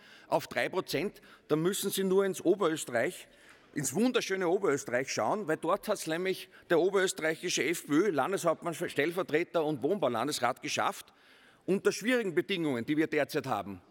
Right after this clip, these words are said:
erstens einmal mehr Wohnungen fertigzustellen als jemals zuvor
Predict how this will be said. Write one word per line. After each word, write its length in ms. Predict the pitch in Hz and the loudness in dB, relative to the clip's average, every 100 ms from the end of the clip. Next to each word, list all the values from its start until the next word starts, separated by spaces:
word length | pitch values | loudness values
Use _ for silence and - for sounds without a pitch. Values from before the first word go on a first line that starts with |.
| _ _ _ _ | _ _ _ _
erstens 400 | - 180 - 170 | 0 0 -2 -8
einmal 260 | 160 139 113 | -4 -2 -4
mehr 480 | 107 131 175 208 156 | -4 -2 2 0 0
Wohnungen 340 | 170 175 170 | -4 -4 -4
fertigzustellen 800 | - 147 - 185 - 175 160 147 170 | 0 0 -2 -4 -4 -2 0 0 0
als 240 | 143 - | -2 -4
jemals 540 | 139 170 214 202 - | 0 0 2 0 -2
zuvor 420 | - - 131 190 | -4 -2 0 0